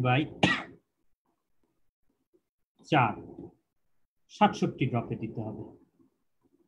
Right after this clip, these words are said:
তার মানে এই পেশেন্টকে আমার দিতে হবে সাতষট্টি drop per minute-এ। তার মানে এই পেশেন্টকে যদি সাতষট্টি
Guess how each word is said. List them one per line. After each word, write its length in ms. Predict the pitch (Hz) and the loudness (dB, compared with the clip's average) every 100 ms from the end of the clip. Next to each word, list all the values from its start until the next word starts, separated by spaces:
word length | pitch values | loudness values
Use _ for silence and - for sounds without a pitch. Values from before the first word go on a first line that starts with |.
| _ 415 _ _ _ _ _ _ _ _ _ _ _ _ _ _ _ _ _ _ _ _ _ _ _ _ | _ _ _ _ _ _ _ _ _ _ _ _ _ _ _ _ _ _ _ _ _ _ _ _ _ _
তার 140 | 156 165 | 4 6
মানে 220 | 165 147 196 - - | 8 6 4 0 -2
এই 140 | - 147 | 2 4
পেশেন্টকে 400 | 175 175 208 - | 4 6 6 6
আমার 260 | 160 156 139 | 6 4 4
দিতে 180 | 139 160 | 2 4
হবে 140 | 165 | 2
সাতষট্টি 840 | 202 - - 143 - 185 - - 247 285 - - - _ _ - | 0 -2 0 0 0 -2 -2 2 4 4 0 -16 -20 _ _ -8
drop 240 | - 151 226 - | 2 4 4 2
per 140 | 131 117 113 | 2 6 6
minute-এ। 360 | 117 113 113 - - - _ _ _ _ _ _ _ _ _ _ _ _ _ _ _ _ _ | 6 4 -2 -10 -16 -20 _ _ _ _ _ _ _ _ _ _ _ _ _ _ _ _ _
তার 140 | - 170 | 6 8
মানে 340 | 185 190 190 - | 8 6 4 6
এই 240 | 175 180 - - | 6 6 -2 2
পেশেন্টকে 460 | 190 190 202 202 | 2 6 4 6
যদি 180 | 175 175 | 2 0
সাতষট্টি 540 | - 165 - 220 - | 2 2 2 -2 0